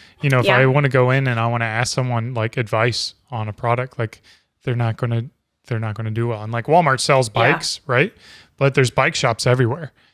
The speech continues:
Speaker 1: uh, because bike,
Speaker 2: Mm-hmm.
Speaker 1: bike people know stuff about bikes, and you want that information and you want that experience. And I,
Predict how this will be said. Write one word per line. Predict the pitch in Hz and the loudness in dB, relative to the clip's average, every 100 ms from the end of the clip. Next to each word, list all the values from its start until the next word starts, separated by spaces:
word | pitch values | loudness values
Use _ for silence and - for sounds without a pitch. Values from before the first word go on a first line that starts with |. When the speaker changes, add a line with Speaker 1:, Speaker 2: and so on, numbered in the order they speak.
| _ _ - | _ _ -2
Speaker 1:
uh, | 135 127 | 0 0
because | 113 143 123 | 0 0 0
bike, | 131 147 - - | 0 0 -4 -4
Speaker 2:
Mm-hmm. | 208 202 | -2 2
Speaker 1:
bike | 151 202 202 | 2 2 2
people | 156 - 139 131 131 - | 2 4 4 4 2 -6
know | 156 135 170 147 151 151 135 123 127 - _ | -18 -16 -4 2 4 6 6 6 2 -4 _
stuff | - - 131 | -4 0 0
about | 135 117 110 | 2 0 0
bikes, | - 131 135 135 | 0 0 0 -2
and | 131 | 0
you | 131 | 2
want | 123 135 135 - 135 | 4 2 2 -2 -2
that | 127 117 | 0 2
information | 113 - 110 127 135 165 160 - - - - | -2 -6 -6 -4 -4 -6 -8 -12 -20 -20 -4
and | 139 | -2
you | 131 | 0
want | 120 127 | 2 2
that | 120 | 2
experience. | 110 - - 135 156 165 - - - | -2 -4 -2 0 0 -4 -12 -14 -4
And | 160 147 135 139 - | 0 2 2 0 -2
I, | 180 | -2